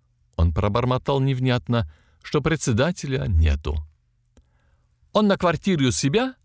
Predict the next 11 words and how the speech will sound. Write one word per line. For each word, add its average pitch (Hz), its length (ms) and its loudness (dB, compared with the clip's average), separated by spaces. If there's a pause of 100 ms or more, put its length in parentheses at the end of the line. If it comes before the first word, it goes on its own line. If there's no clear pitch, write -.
(120)
спросил 80 480 -4
Поплавский. 80 600 -2 (440)
«У - 80 2
меня 196 200 2
срочнейшее 190 840 0
дело». 82 360 -2 (1300)
Сидячий 156 680 -4 (600)
ответил 143 580 -4
опять-таки 80 680 -2
очень 76 320 -2
несвязно. 71 760 -4